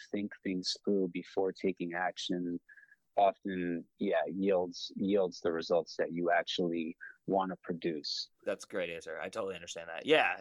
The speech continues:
Speaker 2: and thank you. Um, this has been a fantastic podcast for me. I, I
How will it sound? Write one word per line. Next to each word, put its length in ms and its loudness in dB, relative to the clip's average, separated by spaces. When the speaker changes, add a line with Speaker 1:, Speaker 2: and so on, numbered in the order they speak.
Speaker 2:
and 220 -6
thank 220 4
you. 220 -4
Um, 420 -2
this 140 2
has 100 -2
been 180 4
a 220 -6
fantastic 520 0
podcast 340 2
for 80 -10
me. 120 -2
I, 300 4
I 40 6